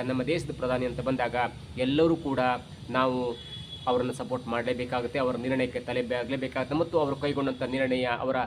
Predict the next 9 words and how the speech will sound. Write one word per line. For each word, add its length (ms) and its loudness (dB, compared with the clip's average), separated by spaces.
ಸಲಹೆ 200 2
ಎಲ್ಲವೂ 240 2
ಕೂಡ 220 -4
ನಾವು 180 0
ತಲೆ 200 0
ಬಾಗಲೇಬೇಕಾಗುತ್ತೆ. 720 0
ಯಾಕಂದ್ರೆ 520 0
ನಾವು 440 4
ಆರಿಸಿ 340 2